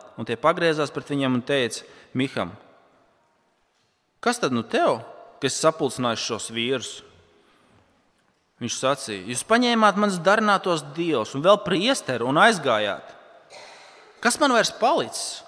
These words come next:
Un jūs vēl prasāt, kas tev?" Ja, šī, šī, šī te saruna. Ko mēs redzam?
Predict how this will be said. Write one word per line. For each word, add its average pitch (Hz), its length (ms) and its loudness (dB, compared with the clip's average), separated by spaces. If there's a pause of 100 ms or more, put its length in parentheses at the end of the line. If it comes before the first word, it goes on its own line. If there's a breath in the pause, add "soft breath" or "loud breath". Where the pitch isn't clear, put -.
(260)
Un 143 100 -2
jūs 190 180 2
vēl 156 100 0
prasāt, 165 460 0
kas 147 260 -2
tev?" 240 340 4 (1900)
Ja, 127 280 -6
šī, 156 240 -4
šī, 160 320 -4
šī 156 160 -6
te 151 80 -8
saruna. 131 460 -4 (1700 loud breath)
Ko 190 80 -2
mēs 175 160 0
redzam? 175 440 2